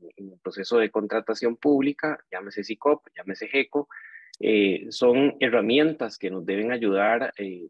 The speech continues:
pues, a conocer, a comprender, eh, qué es lo que sucede en nuestros procesos de compra y desde esa perspectiva, pues, ir tomando decisiones. Em, y es parte, digamos, de esta,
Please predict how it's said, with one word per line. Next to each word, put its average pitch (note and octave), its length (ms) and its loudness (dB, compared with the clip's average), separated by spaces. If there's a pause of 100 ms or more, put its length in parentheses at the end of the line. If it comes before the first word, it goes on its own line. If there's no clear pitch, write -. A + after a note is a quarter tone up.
pues, F#2+ 200 -4
a F#2 60 -4
conocer, G2+ 520 -2
a B2+ 60 2
comprender, F#2+ 960 2
eh, F2+ 320 -8
qué A2+ 140 2
es A2+ 40 4
lo B2+ 140 2
que A#2+ 140 -6
sucede C#3+ 320 2
en B2+ 100 0
nuestros F2+ 240 -4
procesos G2 380 -6
de C#3 100 0
compra C3+ 500 0
y G2 180 -4
desde F2 240 -6
esa E2+ 140 -10
perspectiva, G#2+ 640 -4
pues, - 240 -12
ir G2 160 -4
tomando F2+ 340 -2
decisiones. - 720 -6 (600)
Em, F#2 720 2 (120)
y C3 180 4
es C#3+ 140 4
parte, C3+ 340 2
digamos, G#2+ 320 -2
de F#2 120 -8
esta, G#2+ 500 -4